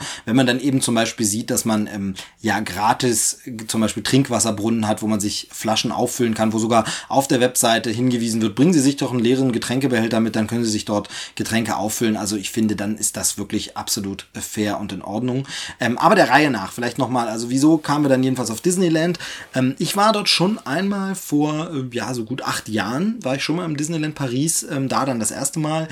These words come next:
ähm, und da wirklich so noch ohne Kind damals, äh,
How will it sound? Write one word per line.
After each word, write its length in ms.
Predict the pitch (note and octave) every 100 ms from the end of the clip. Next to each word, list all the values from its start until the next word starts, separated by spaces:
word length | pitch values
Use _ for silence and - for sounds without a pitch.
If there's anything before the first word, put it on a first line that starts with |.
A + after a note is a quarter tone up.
| F3 - -
ähm, 240 | - C3 C#3
und 140 | C#3
da 200 | A2+ C3+
wirklich 300 | C3+ D3+ C3+
so 320 | - B2+ B2 B2 _ _ _ _ - - _ G#2+
noch 240 | A#2+ -
ohne 260 | D#3 D3+ E3+
Kind 300 | - D3 C#3
damals, 500 | B2+ C3 B2 A#2+ -
äh, 260 | A#2 A2